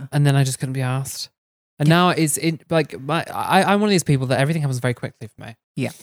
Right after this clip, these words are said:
Speaker 1: I make up my mind about something and it's all, no, it's all or nothing.
Speaker 2: You see, I spend
Speaker 1: And
Speaker 2: so much time in my head.
Speaker 1: And, um, and now I've got to a point where I think it, for me, it's like now that my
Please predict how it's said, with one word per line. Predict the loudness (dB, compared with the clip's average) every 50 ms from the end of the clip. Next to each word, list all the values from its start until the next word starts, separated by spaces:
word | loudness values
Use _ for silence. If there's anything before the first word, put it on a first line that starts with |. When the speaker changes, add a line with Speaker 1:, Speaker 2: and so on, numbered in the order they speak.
| -20 _ _ -8
Speaker 1:
I | -2
make | 0 0 0 0 0
up | -2
my | 0 2
mind | 2 2 2 2
about | 0 0 -2
something | -2 -6 -8 -8 -8 -8 -8 -8
and | -10
it's | -4 0
all, | 2 4 6 6 6 4
no, | 4 4 2
it's | 2 2 2 2 2 2 2 2 2
all | 2 4 4 4
or |
nothing. | 2 2 0 -4 -8 -8 -10 _ _ _ -20 -18
Speaker 2:
You | -16
see, | -14 -12 -10 -10 -10 -12 -14 -16 -14
I | -14 -8
spend | -2 2 2 4 4
Speaker 1:
And | 2 0
Speaker 2:
so | -2 -4
much | -6 -6 -10 -10
time | -10 -10 -10
in | -10 -10
my | -10 -12
head. | -12 -12 -14 -16 -20 _ _ -2
Speaker 1:
And, | 0 2 2
um, | 2 2 2 2 2 0 -2 -4 -8 _ _ _ _ _ _ _ _ _ _ _ _ _ _ _ _ _ 0
and | 2 2 2 2 0 0 0
now | 2 2 2 4 4
I've | 2 0 0
got | -2 -6 -4 -2
to | -2
a | -2 -2
point | 0 0 2 2 2 0 -2 -2
where | 0 0 0 0
I | 0 -2
think | 0 0 -2 -2 -2
it, | -6 -6
for | -2 -2 0
me, | 2 2 2 2 2 0
it's | 0 -2 -2
like | -2 -2 -2
now | 0 0 2 2 2
that | 4 4 4 4 4 0 -2
my | -2 0 2 2 2 2 0 0 -2 -4